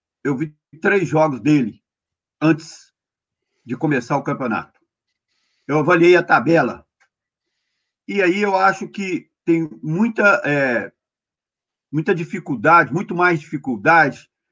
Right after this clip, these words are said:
do que o torcedor do Cruzeiro tá imaginando. Por que que, por que que eu vejo isso?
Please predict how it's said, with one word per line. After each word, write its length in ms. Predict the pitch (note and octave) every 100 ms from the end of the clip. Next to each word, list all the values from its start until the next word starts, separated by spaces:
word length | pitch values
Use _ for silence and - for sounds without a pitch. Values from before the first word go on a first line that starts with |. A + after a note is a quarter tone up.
| _
do 120 | C#3+
que 80 | F3+
o 60 | F3+
torcedor 420 | F3 F3 D3+ E3+
do 80 | D#3+
Cruzeiro 340 | D#3 C#3+ D#3+
tá 80 | E3+
imaginando. 580 | E3+ E3 D#3 B2 G#2+ - _ _ _ _ _ _ _ _ _ _ _ _
Por 180 | - F#3+
que 160 | - C#4+
que, 400 | C#4+ A3+ F#3 -
por 160 | - F3
que 280 | C#4 C4+ A#3
que 100 | A#3+
eu 80 | F#3
vejo 300 | F3+ C#3+ B2
isso? 200 | -